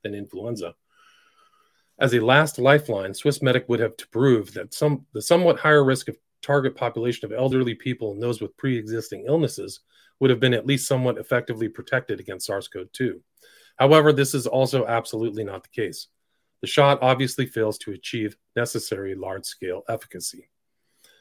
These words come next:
The shots would have to protect against serious, fatal, or disabling diseases. However, the primary focus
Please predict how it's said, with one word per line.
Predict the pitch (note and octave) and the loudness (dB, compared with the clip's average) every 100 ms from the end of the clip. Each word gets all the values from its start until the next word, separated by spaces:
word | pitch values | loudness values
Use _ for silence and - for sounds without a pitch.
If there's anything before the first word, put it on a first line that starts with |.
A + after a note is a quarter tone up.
| _ | _
The | A2 | -4
shots | - E3 D#3+ | 4 4 6
would | D3 | 2
have | C#3 D3 | 4 2
to | - | 0
protect | D3 B2+ A#2 - | -4 0 -2 -2
against | G#2+ G#2 - | -8 -6 -2
serious, | C#3 C3+ B2+ | 2 2 0
fatal, | - C3+ C3+ C3+ | 0 0 2 0
or | G#2+ G#2 | -2 -6
disabling | G#2 B2 A2 G#2+ G2+ | -4 -4 -4 -4 -8
diseases. | G2 - C3 A2 - - _ _ _ - | -10 -4 -4 -2 -10 -14 _ _ _ -2
However, | A#2 C3+ E3 A2+ | 4 8 8 6
the | G#2+ | 0
primary | - D3 E3 D3+ | 2 4 6 4
focus | C#3+ C#3+ C3 B2 | 4 2 2 -2